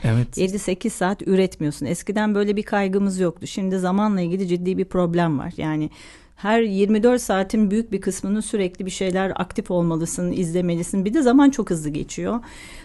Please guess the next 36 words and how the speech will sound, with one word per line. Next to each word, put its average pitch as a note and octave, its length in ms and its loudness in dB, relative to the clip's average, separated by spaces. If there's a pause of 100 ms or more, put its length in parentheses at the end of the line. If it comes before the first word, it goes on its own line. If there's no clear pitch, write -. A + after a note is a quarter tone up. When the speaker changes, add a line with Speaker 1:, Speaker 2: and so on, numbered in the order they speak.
(100)
Speaker 2:
Dolayısıyla B3+ 440 2
yedi A#3+ 240 2
sekiz C4+ 340 0
saat A#3+ 320 0
sağlıklı A3 540 2
bir G3+ 160 -2
beden G#3 280 2
için G3+ 300 -2
uyu G3+ 240 2
dediğin G3 320 4
zaman F#3 420 0
insanların G3 580 0
birçoğuyla F#3 480 -2
çelişiyor. E3 540 -2
Bu E3 80 -4
aslında F#3+ 300 -2
Edison'dan G#3+ 680 2
sonra F3 440 -2
oluşmuş - 520 -8
bir F#3+ 40 -8
şey - 200 -8
yani. - 200 -2
Speaker 1:
Edison'dan B2 480 2
sonra G#2+ 240 -2
mı? F3+ 160 -2 (120)
Speaker 2:
Evet, E4+ 300 2
çünkü, C#4 500 2 (380)
e, C3 300 -6
ışık A#3 360 -2
ida-, A3+ 420 0
şey, A3 380 2
icat A#3 260 2
edildikten A#3+ 640 4
sonra F#3+ 380 0
hani A3 200 -2
artık G#3+ 340 -4